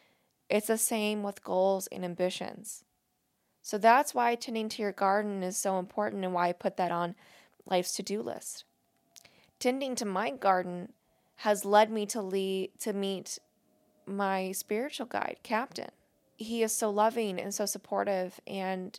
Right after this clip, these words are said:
he wants nothing but the best for me, as I hope all spirit guides would. But, but, you know, I, having the issues with my, with my parents that I've had, you know, growing up, and, um,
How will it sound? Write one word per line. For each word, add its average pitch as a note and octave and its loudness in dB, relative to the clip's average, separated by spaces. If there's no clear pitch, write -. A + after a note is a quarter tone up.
he G3+ -6
wants A3+ 0
nothing A#3 0
but G#3 0
the F#3+ 0
best G#3+ 2
for A#3+ -4
me, E3+ -4
as E3+ -4
I F#3 0
hope G#3 0
all A#3 2
spirit - 0
guides F3+ 0
would. F3 -2
But, F3 0
but, G3 4
you G#3+ -2
know, F#3+ 4
I, - 4
having A3+ 2
the G#3+ 0
issues F#3+ 0
with G#3+ -2
my, F#3 -2
with A3 -4
my F#3 0
parents A3+ -4
that F#3+ 0
I've F3+ 0
had, F3+ -2
you F3+ -4
know, E3+ -2
growing E3+ -4
up, G3 -2
and, E3 -6
um, E3 -2